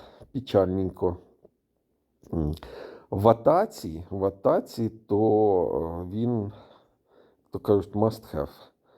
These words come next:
Ну, себе проявить досить класно. Е, підсумовуючи, е, герой, е, наближений до імби, е, оціночка йому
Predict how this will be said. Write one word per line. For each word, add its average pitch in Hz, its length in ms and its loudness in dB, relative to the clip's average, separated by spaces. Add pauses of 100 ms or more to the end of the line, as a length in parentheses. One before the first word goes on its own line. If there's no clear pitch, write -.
(140)
Ну, 82 640 -2 (1500)
себе 113 360 4
проявить 101 840 0
досить 98 580 0
класно. - 460 0 (1600)
Е, 82 420 0 (140)
підсумовуючи, 113 1000 0 (240)
е, 78 540 -4
герой, 101 500 6 (240)
е, 87 220 -4
наближений 95 920 0
до 87 480 2 (520)
імби, 101 560 2 (680)
е, - 40 -6 (260)
оціночка 110 760 0
йому 87 380 -2